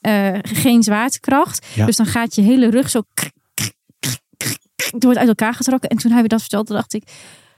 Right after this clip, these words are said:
Speaker 1: hierom alleen zou ik naar de ruimte willen gaan. Want elke dag denk ik, laat iemand dit doen bij mijn rug. Maar hij zegt dus dat het superveel pijn doet.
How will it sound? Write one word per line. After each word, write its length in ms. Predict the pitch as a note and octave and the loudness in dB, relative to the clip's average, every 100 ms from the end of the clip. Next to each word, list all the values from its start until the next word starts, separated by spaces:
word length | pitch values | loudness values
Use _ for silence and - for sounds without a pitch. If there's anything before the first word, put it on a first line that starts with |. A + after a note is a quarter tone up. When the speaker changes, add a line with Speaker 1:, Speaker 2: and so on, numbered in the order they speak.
| _ _ _ | _ _ _
Speaker 1:
hierom 720 | - E3+ G#3 C4+ F#4+ F#4+ D#4+ | -10 -2 4 4 4 2 2
alleen 520 | A3+ G#3 G3+ A#3+ G#4 A#4 | 2 2 4 2 0 -4
zou 220 | - - - | -2 -2 0
ik 80 | B3+ | 2
naar 140 | C#4+ | 4
de 80 | G#3 | 4
ruimte 320 | E3+ F#3 A#3 | 4 2 4
willen 160 | B3 A#3 | 2 2
gaan. 220 | - A#3 | 0 2
Want 120 | A3+ | 2
elke 260 | - A3 B3+ | 2 0 0
dag 160 | A3 F#3 | -2 0
denk 280 | G3 G#3 | 2 2
ik, 320 | A3+ A#3+ - - _ _ | 2 0 -2 -14 _ _
laat 360 | E3+ G3 G3+ - | -2 0 0 0
iemand 260 | G#3+ G3 | 2 4
dit 140 | F3 D#3 | 4 2
doen 160 | E3 | 2
bij 120 | E3 E3 | 4 4
mijn 180 | D#3+ | 4
rug. 220 | D#3+ A3 A#3 | 4 2 2
Maar 120 | F#3 | 2
hij 120 | A3+ | 0
zegt 180 | A#3+ A3 | -2 -4
dus 100 | G#3+ | -4
dat 100 | G3+ | -4
het 120 | F3+ | -4
superveel 380 | F#3+ - C#3 D#3+ | -4 -4 -4 -4
pijn 260 | F3 E3 | 0 0
doet. 240 | D#3 G#3+ | 2 0